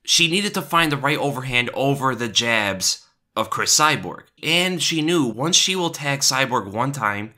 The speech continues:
she knew Cyborg would try to take her head off, come straight at her and just try to finish the fight. And Cyborg also mentioned that that wasn't part of her game plan, to march down at Nunes and try to just bully her in there. Cyborg's camp wanted her to be more distance oriented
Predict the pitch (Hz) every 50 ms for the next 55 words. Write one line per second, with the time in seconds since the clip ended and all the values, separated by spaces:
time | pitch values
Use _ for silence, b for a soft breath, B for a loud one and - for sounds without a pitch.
0 | _ _ - - - - 165 160 151 156 175 165 139 - - 165 139 135 147 139
1 | 147 135 120 123 127 127 - 135 131 123 117 - - 127 120 - 117 104 101 104
2 | 92 87 80 73 - - _ - - 151 143 139 - - - 147 147 151 160 -
3 | 143 135 127 123 127 131 135 - - 127 127 120 131 127 - - 139 127 110 -
4 | - - 131 117 117 110 - - 104 - - - 117 101 80 69 _ _ - 135
5 | 135 131 113 - - 180 180 190 185 165 156 123 131 123 120 - 123 120 113 113
6 | 110 107 - 113 110 107 110 107 104 101 131 160 175 190 180 147 165 139 139 143
7 | 135 131 113 110 104 95 120 117 110 95 - 90 82 73 78 - _ _ _ -
8 | 135 120 113 123 135 139 139 139 - 135 123 123 117 117 113 - - - 113 120
9 | 131 139 123 110 101 101 98 95 101 101 - 117 117 113 113 101 - 120 113 -
10 | - - - - 135 135 143 143 131 120 104 98 95 90 85 85 87 85 80 78
11 | 76 - _ _ _ - - 143 131 143 135 135 - - - 147 147 139 143 120
12 | 113 117 117 113 113 113 110 110 - - - 147 143 139 131 123 101 101 135 139
13 | - - - 135 131 - 104 - 120 120 120 127 123 120 117 123 127